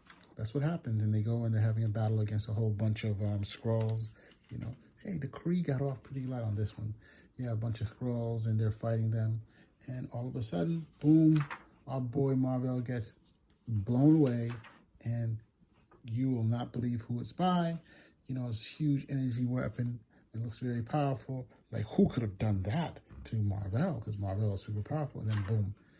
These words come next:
there it is. Nope, it's not Iron Fist. It's Thanos, the Titan. Well, I mean, I gotta say, this comic has been, uh, it's a beginning comic. We can't really expect much of it right now. They're setting the, they're setting the groundwork for what we expect to happen.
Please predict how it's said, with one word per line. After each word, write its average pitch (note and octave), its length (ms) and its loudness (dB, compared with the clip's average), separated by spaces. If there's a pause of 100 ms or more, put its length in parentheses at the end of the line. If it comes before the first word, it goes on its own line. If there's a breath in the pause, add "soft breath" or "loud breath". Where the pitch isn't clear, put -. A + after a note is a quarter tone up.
(600 loud breath)
there G#2+ 240 4
it G#2 80 4
is. F#2+ 400 -2 (220 soft breath)
Nope, F3 260 0
it's - 140 -10
not C3 140 6
Iron D#3+ 240 6
Fist. B2+ 320 -4 (180)
It's G2+ 300 -4 (100)
Thanos, G2+ 420 -2
the A2 100 -8
Titan. G#2+ 420 -6 (880 loud breath)
Well, - 280 -10 (180)
I F3 40 -4
mean, E3+ 180 0
I F3 100 -4
gotta D#3+ 140 0
say, B2 160 -6
this C#3 180 -2
comic D#3 380 -2
has C3+ 120 -2
been, A#2+ 420 0 (340)
uh, B2+ 260 -4
it's - 140 -4
a D3+ 40 0
beginning D3 320 8
comic. D3+ 300 4
We C3 80 0
can't C3+ 260 2
really C3+ 240 2
expect A#2 380 -4
much C3+ 300 -2
of C3 100 -2
it C#3 160 0 (220)
right B2+ 160 -4
now. C3 180 -2
They're B2 100 -2
setting A#2+ 280 -2
the, A#2 80 0
they're A2+ 280 0
setting A2+ 220 -2
the A#2 80 0
groundwork B2 560 0
for - 60 -6
what A2+ 260 -2 (380 loud breath)
we B2 100 -4
expect A2 320 -4
to A2 60 -2
happen. B2 380 -2